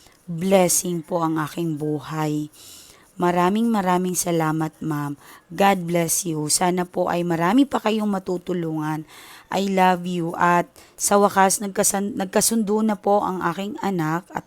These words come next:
ang aking, ah, kanilang ama.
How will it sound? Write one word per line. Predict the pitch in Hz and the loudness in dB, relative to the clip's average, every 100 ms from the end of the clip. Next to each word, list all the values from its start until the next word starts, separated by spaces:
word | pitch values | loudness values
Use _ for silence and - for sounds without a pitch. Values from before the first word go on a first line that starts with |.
| 165 | -6
ang | 160 | -6
aking, | 156 151 180 160 160 160 - - - _ - | -6 -6 -6 -6 -6 -10 -20 -20 -20 _ -8
ah, | 156 151 147 151 151 _ _ _ - | -4 -4 -6 -8 -12 _ _ _ -2
kanilang | 214 226 214 190 - | 0 2 2 2 0
ama. | 160 147 147 - | -2 -2 -4 -10